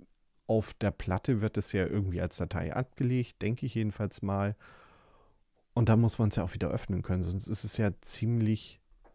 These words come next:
sinnlos. Wenn ich das wieder öffne,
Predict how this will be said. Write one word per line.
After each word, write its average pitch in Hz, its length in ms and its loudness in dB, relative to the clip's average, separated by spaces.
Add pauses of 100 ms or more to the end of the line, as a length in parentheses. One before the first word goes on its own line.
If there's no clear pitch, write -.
(220)
sinnlos. 101 1120 0 (240)
Wenn - 80 -10
ich 95 60 -8
das - 280 -4
wieder 95 280 0
öffne, 147 680 -4